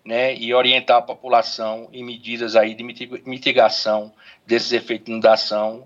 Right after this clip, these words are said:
é, proteção da sua, dos bens materiais, da população como um todo, inclusive aí para evitar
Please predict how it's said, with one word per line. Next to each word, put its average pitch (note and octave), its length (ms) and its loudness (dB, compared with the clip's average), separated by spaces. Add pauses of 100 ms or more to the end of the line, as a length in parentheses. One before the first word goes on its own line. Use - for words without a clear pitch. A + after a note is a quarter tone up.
é, G2+ 320 0
proteção A2+ 640 0
da G#2+ 140 4
sua, G#2 480 -2 (300)
dos A2+ 160 -10
bens A#2+ 240 0
materiais, C3+ 600 2
da B2+ 100 -6
população A2 500 -4
como C#3+ 160 -16
um E3+ 40 -16
todo, D#3+ 300 -8
inclusive C#3+ 540 -6
aí A#2 240 0
para B2+ 240 2
evitar A#2+ 500 2